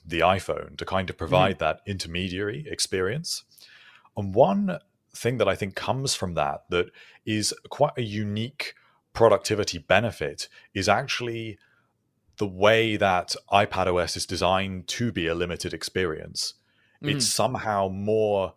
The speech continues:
Speaker 1: um, at least I find it to be a lot more distraction-free and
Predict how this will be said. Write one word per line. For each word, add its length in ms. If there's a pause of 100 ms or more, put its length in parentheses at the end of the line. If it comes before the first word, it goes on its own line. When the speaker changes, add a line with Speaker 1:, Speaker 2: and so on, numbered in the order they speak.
(320)
Speaker 1:
um, 180
at 100
least 200
I 140
find 260
it 100
to 60
be 100
a 60
lot 220
more 160
distraction-free 1120 (400)
and 400